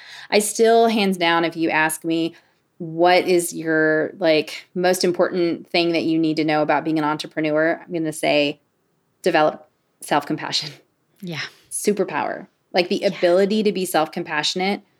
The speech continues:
Speaker 1: And also, if you are developing that, it leads to compassion for others because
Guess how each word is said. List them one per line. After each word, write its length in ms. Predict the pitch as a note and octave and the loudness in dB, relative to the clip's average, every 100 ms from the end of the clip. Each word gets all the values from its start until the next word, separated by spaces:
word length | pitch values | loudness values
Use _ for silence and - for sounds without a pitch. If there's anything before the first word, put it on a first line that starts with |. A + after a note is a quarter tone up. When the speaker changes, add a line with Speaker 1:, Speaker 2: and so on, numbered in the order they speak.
| _ _ - | _ _ -2
Speaker 1:
And 160 | F#3 - | 0 2
also, 600 | G#3 A3 F#3+ E3+ E3 - | 2 2 4 4 4 0
if 180 | - F3+ | -2 -2
you 160 | F#3 F3+ | 0 2
are 140 | F#3 | 2
developing 440 | F#3+ E3 D#3+ D#3+ D#3 | 2 2 2 0 0
that, 300 | D3+ D3+ - | 0 0 0
it 160 | E3 | 0
leads 260 | E3+ E3 D#3+ | 0 -4 -6
to 100 | - | -12
compassion 480 | D#3+ D#3 D3 - D3 | -8 -4 -4 -6 -6
for 100 | - | -6
others 400 | D3+ D2 - - | -6 -6 -8 -8
because 480 | E3+ E3+ D3+ D3+ | -4 -2 0 -2